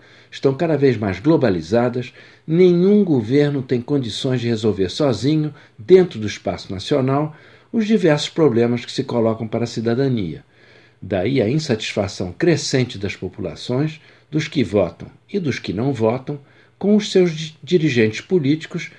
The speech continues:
e os velhos partidos representativos. Governar nos tempos atuais é muito mais uma questão de administração permanente e local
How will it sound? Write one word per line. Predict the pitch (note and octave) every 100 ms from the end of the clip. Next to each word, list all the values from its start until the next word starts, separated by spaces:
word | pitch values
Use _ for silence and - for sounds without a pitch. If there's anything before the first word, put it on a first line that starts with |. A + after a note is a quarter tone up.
| _ -
e | G#3
os | D#3
velhos | B2+ C3 C3
partidos | - B2+ - A2+ G#2+
representativos. | G#2 - A#2+ A#2+ A#2+ C3 C3 F#2+ D#2 - - _ _ - _ - - D3
Governar | G3 G#3+ F3+ G#2 G2 C3+ C3 G#2+
nos | F#2+
tempos | - A2 F#2+ F#2
atuais | E2 F2+ F#2 B2 C3 - - _ -
é | E3+
muito | F3+ G#3+ G#3+
mais | D3 D3 D3
uma | C#3+ C#3
questão | C#3 B2+ - A#2 G#2+
de | C#3
administração | D#3+ D3+ C#3 C3 B2 A2 - F#2
permanente | - D#3 D3 C#3 A#2+ A2 F#2+ - -
e | G#2
local | G#2+ D#3 F3+ F3+ B2+ G#2+ F2